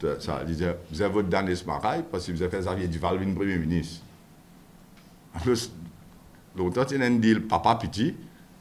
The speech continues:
papa fait petit, une premier ministre, là, petit peut dire, mais papa premier ministre. C'est un deal, petit papa, c'est un, <laughs> papa petit, c'est un, là.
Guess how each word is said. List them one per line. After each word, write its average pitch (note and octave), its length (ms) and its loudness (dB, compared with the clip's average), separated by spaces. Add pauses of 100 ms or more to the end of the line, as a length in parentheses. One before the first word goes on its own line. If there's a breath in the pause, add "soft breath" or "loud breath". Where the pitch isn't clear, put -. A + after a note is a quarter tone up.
(300 loud breath)
papa F#2 260 -4
fait A2+ 140 2
petit, - 220 -8
une G2+ 160 -2
premier G2+ 220 2
ministre, G2+ 360 2
là, G#2+ 100 2
petit G#2 340 -8
peut G#2 100 0
dire, G#2 160 2
mais G#2 100 0
papa E2 360 -4
premier E2+ 260 2
ministre. D#2 420 -2
C'est - 80 -8
un G2 40 -4
deal, A2 200 2
petit G2 260 -8
papa, F2 280 -4
c'est E2+ 100 -8
un, D#2+ 40 -6
<laughs> D#2 200 -6
papa G2 460 -6
petit, G2+ 240 -8
c'est A2+ 80 -4
un, G2+ 100 -4
là. C#2 80 -6